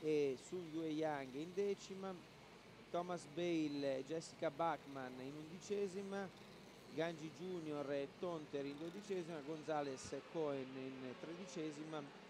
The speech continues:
quattordicesima per Novalak e Vasile, Wing, Hung e Horn in quindicesima, Hanley e Noami Lel in sedicesima fila, Gall in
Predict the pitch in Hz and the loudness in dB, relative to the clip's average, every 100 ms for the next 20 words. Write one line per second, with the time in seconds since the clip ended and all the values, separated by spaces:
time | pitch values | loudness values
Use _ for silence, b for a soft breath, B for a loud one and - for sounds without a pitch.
0 | - 180 - 165 156 160 143 139 - 156 | -4 -4 -2 -6 -4 -6 -6 -4 -4 -4
1 | 151 151 143 135 139 143 175 170 185 185 | 2 4 4 2 0 0 0 0 0 0
2 | 185 - - - - - 170 - - - | 0 -4 -10 -12 -10 -10 -8 -10 -10 -8
3 | 151 170 202 196 185 190 151 151 190 170 | 0 2 4 2 4 4 4 0 0 0
4 | 151 139 139 131 - 156 147 - 190 175 | -2 2 4 4 4 2 2 2 6 6
5 | 147 135 127 123 170 170 143 127 - 175 | 4 0 -6 -4 -2 -2 -2 -4 -2 -2
6 | 175 202 - 202 190 185 202 208 - - | -2 -2 4 6 6 2 -2 -2 -2 -10
7 | - - - - - - - - - - | -10 -8 -8 -10 -10 -10 -8 -8 -8 -10
8 | - 185 180 151 143 135 131 - - - | 0 4 4 4 4 4 2 -4 -10 -10
9 | - - - 196 175 143 131 156 160 190 | -10 -10 2 6 6 6 2 -4 0 2
10 | 196 185 180 170 151 139 135 135 190 175 | 2 2 4 6 6 6 2 0 0 0
11 | 147 135 123 170 160 - 196 147 180 220 | 0 -4 -2 -2 -2 0 0 0 -2 -2
12 | - 139 135 143 135 139 127 127 131 131 | -2 -4 0 0 2 2 2 2 2 0
13 | 135 143 135 131 131 131 127 | 0 -2 -4 -4 -4 -4 -4